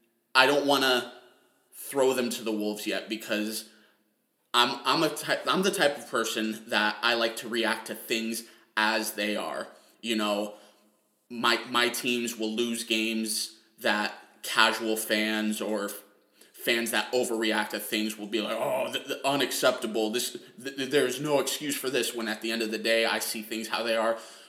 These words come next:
The Suns lost to the Nets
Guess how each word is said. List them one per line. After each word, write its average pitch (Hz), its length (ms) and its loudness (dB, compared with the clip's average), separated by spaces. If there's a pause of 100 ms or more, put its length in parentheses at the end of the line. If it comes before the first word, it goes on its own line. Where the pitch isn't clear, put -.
(800)
The 139 160 -6
Suns 127 360 2
lost 120 340 2
to - 80 -12
the 110 100 -4
Nets - 480 -2